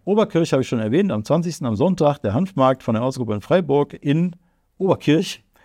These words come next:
Und in Darmstadt haben wir den Clean-Up Day mit der D A V Orts-, Ortsgruppe, auch am zwanzigsten, auch am Sonntag.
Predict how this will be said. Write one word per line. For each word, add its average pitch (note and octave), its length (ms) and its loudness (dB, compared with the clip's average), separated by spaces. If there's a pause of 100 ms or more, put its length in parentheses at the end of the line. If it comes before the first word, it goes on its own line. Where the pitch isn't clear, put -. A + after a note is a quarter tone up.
(260)
Und C3 160 0
in A#2 100 0
Darmstadt A#2 440 2
haben A#2 80 0
wir G#2+ 40 2
den G2 160 -2
Clean-Up F3+ 580 -4
Day B2 280 2
mit B2 180 -6
der C3+ 100 2
D A#2 120 0
A A2 60 2
V G#2+ 140 -4
Orts-, - 500 -6
Ortsgruppe, B2+ 580 -2
auch B2 280 -6
am A#2 120 -2
zwanzigsten, A2 520 -2
auch B2+ 80 -2
am B2+ 100 0
Sonntag. G#2+ 520 0